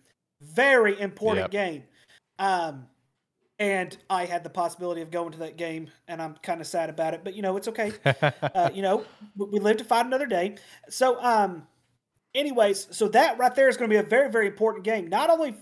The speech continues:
Speaker 1: it's, it's gonna be, to me, it's gonna be more important for Cincinnati because I still think Kansas City is gonna win the division regardless of what happens the rest of the way.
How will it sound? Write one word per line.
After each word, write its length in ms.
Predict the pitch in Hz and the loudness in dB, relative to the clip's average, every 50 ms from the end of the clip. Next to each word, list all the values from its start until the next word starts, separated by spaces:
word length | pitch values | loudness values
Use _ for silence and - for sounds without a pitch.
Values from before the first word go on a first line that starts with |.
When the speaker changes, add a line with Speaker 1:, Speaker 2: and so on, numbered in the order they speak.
| - - | -10 -8
Speaker 1:
it's, 320 | 214 208 - 214 208 - | -6 -4 -4 -6 -8 -6
it's 140 | 208 214 214 | -8 -8 -4
gonna 220 | - 339 339 285 | -4 -4 -4 -4
be, 60 | 208 - | -6 -6
to 120 | - 220 | -8 -6
me, 220 | 208 214 254 294 294 | -6 -4 -4 -4 -4
it's 100 | 285 - | -4 -6
gonna 160 | 247 214 214 | -6 -6 -6
be 60 | 202 | -2
more 180 | 196 214 233 247 | 0 0 0 0
important 300 | 240 - 254 247 214 - | 2 0 0 0 0 -6
for 80 | 220 | -8
Cincinnati 600 | 208 226 214 214 190 190 190 190 202 240 262 247 - _ _ - - - - _ _ _ - | -6 -4 -4 -4 0 2 2 4 4 2 -2 -6 -12 _ _ -20 -20 -20 -20 _ _ _ -8
because 240 | 202 - 214 214 214 | -2 0 0 0 0
I 160 | - 208 214 208 | -2 -2 -2 -2
still 280 | 214 - 240 247 247 | -2 2 4 4 4
think 240 | 240 254 240 240 - | 4 2 0 0 0
Kansas 280 | 233 233 226 208 196 - | 0 0 0 0 -2 -2
City 140 | 220 226 | -2 -2
is 80 | 220 208 | -2 -2
gonna 140 | 208 220 214 | -4 -4 -2
win 180 | 202 208 214 | -2 -2 -4
the 60 | 208 208 | -4 -4
division 480 | 190 156 165 185 190 190 254 254 214 | -6 -4 -2 -2 -2 0 -2 -6 -6
regardless 680 | 170 156 139 143 - - 202 196 214 226 233 220 214 220 | -8 -8 -10 -12 0 4 8 8 8 8 6 4 0 -2
of 120 | 185 175 | -4 0
what 160 | 208 214 - | 0 0 0
happens 420 | - 190 202 214 214 254 240 214 - | 0 -2 -2 -2 -4 -4 -8 -8 -10
the 100 | 190 180 | -6 -2
rest 200 | 190 202 196 196 | -2 -2 -2 -2
of 60 | - | -4
the 60 | 185 | -4
way. 300 | 175 185 185 214 254 - | -2 -2 -2 -2 -4 -6